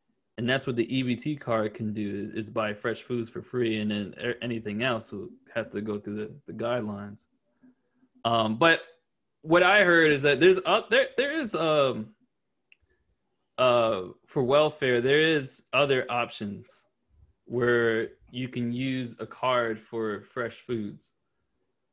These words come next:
You know what I mean? I, I don't think it's E B T, but I think it's some other, um, other options.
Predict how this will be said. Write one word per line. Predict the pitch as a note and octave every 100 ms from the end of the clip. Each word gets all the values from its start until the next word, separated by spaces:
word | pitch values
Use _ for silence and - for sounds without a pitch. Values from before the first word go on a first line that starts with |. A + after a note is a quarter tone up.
| _
You | B2
know |
what | A#2+
I |
mean? | B2 C3
I, | C3 D3
I |
don't | C#3+ D3 C#3+
think | C#3
it's | A#2+ A#2
E | B2
B | A2+ G#2+
T, | C3 E3
but | C3 B2
I | A#2
think | C3 A#2+
it's | A2+ G#2+ - -
some | B2 A2+
other, | B2+ A#2+ A2+ G#2+ G#2+ _ _ _ _ _ _ _ _ _ _ -
um, | A#2 A2+ G2+ C2+ - -
other | B2 A#2+ A2
options. | G#2+ - G#2 G2 -